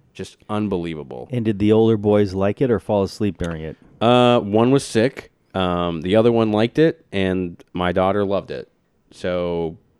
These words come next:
Speaker 2: Okay.
Speaker 1: I, I mean, listen, it's a solid movie. It's a solid, I mean, Disney's doing all these live actions now. You know,
Speaker 2: Right.
Speaker 1: the, the next one is,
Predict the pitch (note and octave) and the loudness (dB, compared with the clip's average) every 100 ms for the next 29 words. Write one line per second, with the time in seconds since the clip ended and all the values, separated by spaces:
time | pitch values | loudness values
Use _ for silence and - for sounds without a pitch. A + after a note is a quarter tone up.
0 | - G2 G#2 G#2 G2+ G#2+ - A#2 A2+ G#2+ | -14 -8 -8 -8 -6 -8 -4 0 2 2
1 | A#2+ - F2+ - A2+ C#3 - A#2+ A#2 A2 | -2 -4 -6 -6 -6 -6 -2 0 2 0
2 | F#2+ F#2+ F#2+ D2+ C2 - F#2+ - F#2+ G2 | 0 -4 -4 -6 -8 -10 -10 -4 0 0
3 | F#2 G2+ G#2+ G#2 C3+ C#3 D3 B2+ C#3 B2+ | -2 -4 -4 0 0 0 -2 0 0 0
4 | B2+ B2+ A2+ A#2+ A#2 A#2 - E2+ D2+ D#2 | 0 0 0 0 0 -2 -6 -10 -12 -12
5 | A#1+ G#1 - _ _ _ - C3+ G2 D#2+ | -14 -16 -20 _ _ _ -4 0 0 -2
6 | G2 G2+ A2 - A2 G#2 G2 G2 F#2+ F#2 | -4 -4 -6 -6 -4 -2 -2 -2 -2 -4
7 | F2 - - | -8 -14 -20